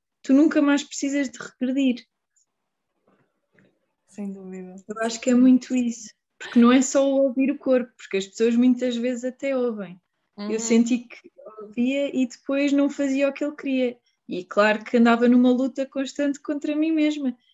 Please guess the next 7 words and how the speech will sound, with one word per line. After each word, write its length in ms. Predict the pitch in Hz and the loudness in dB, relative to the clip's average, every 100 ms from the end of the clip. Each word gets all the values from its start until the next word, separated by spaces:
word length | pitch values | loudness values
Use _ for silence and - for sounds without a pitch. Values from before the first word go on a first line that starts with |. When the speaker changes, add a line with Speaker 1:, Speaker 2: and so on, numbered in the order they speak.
| - | -10
Speaker 1:
que 100 | 202 | -2
Speaker 2:
Uhum. 60 | 220 | 0
Speaker 1:
enquanto 320 | 240 240 240 | 2 2 2
eu 80 | 247 | 2
não 140 | 254 | 0
consegui 400 | 254 247 - 247 | 0 -6 -6 -10
respeitá-lo, 920 | 226 - - 214 214 226 233 247 277 | -12 -14 -6 -6 -2 0 0 0 -6